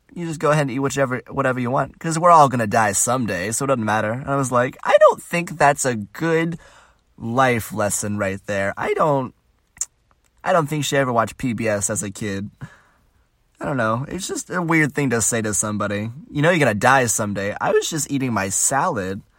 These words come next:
but okay. Okay. So we're supposed to give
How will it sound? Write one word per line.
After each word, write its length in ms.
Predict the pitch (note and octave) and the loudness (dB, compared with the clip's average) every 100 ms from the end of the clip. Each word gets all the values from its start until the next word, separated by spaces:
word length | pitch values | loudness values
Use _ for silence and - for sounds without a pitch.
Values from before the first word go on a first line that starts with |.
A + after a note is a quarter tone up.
| _ _ _ _ _ _ | _ _ _ _ _ _
but 140 | - - | -10 -8
okay. 500 | G#3+ - E3+ F3 G3 _ _ _ _ _ _ A#3+ _ _ _ _ - | -8 -6 -6 -6 -10 _ _ _ _ _ _ -20 _ _ _ _ -18
Okay. 420 | D#3+ G3 G#3 A2+ - _ _ _ _ _ _ _ _ _ - - | -14 -12 -12 -14 -16 _ _ _ _ _ _ _ _ _ -20 -10
So 140 | - G#3 | 0 4
we're 100 | A3+ | 4
supposed 260 | A#3+ B3+ | 4 2
to 100 | A#3+ | 0
give 540 | F#3 F#3 E3 C#3+ A#2+ | -2 2 4 2 -2